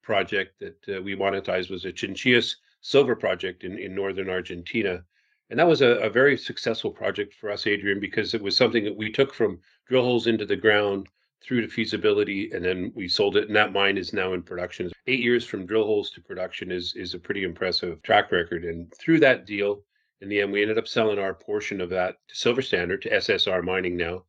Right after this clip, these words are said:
and that loaded up the coffers, so gave us a lot of money to go shopping for an, a more advanced project.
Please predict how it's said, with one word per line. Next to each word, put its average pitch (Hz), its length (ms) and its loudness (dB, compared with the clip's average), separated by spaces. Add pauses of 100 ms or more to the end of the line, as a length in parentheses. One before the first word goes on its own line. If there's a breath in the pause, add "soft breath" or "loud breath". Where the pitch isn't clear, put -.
and 92 300 -6
that 104 260 0
loaded 98 240 2
up 98 140 0
the - 80 -6
coffers, 95 480 -2
so 90 120 -8 (140)
gave 101 160 -2
us - 140 2
a 98 40 -4
lot 95 220 2
of 101 80 -2
money 101 180 0
to 101 120 -10
go 92 80 -4
shopping 98 420 2
for 107 160 -8
an, 92 100 -6
a 95 60 -6 (420)
more 101 200 4
advanced 110 360 4
project. 85 420 -8